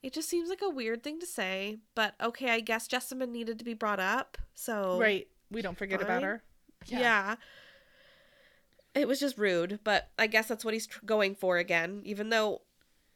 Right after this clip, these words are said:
Speaker 1: he seems like he's going to tell them about the curse.
Speaker 2: Uh-huh.
Speaker 1: So, like, I don't know.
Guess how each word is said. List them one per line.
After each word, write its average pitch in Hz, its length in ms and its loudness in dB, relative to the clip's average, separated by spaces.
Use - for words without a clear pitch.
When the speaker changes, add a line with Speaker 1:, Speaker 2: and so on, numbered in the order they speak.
Speaker 1:
he 254 300 -6
seems 262 280 -2
like 302 120 2
he's 285 200 0
going 220 280 2
to 262 100 4
tell 214 280 2
them 226 340 0
about 196 360 0
the 208 60 -6
curse. - 680 -2
Speaker 2:
Uh-huh. 220 140 -2
Speaker 1:
So, 196 480 4
like, 196 380 -4
I 190 80 2
don't 170 140 -2
know. - 140 -14